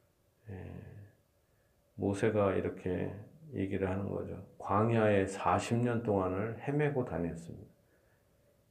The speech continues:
이스라엘 백성이 얼마나 고통받았어요. 그러나 하나님 그 고통받은 그 사막 가운데 태양빛, 그 외 여러 가지 어려움 속에서 이렇게 고생했는데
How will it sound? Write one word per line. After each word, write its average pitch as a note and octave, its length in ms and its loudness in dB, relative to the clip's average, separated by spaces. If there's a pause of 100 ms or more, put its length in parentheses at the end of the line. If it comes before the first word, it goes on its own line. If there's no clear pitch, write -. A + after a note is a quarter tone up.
(340)
이스라엘 A#2 340 8
백성이 A2+ 320 2
얼마나 G#2 400 4
고통받았어요. F2+ 800 0 (160)
그러나 G#2+ 480 2 (480)
하나님 G#2 560 2
그 B2+ 600 0
고통받은 A2 760 4
그 G#2 100 -4
사막 C3+ 460 0
가운데 F#2 520 0 (200)
태양빛, B2 720 -2 (1000)
그 A2 120 0
외 G#2 200 2
여러 F#2 260 0
가지 A2+ 220 4
어려움 G#2+ 540 6
속에서 G2 580 0
이렇게 - 200 -4
고생했는데 G2+ 840 -2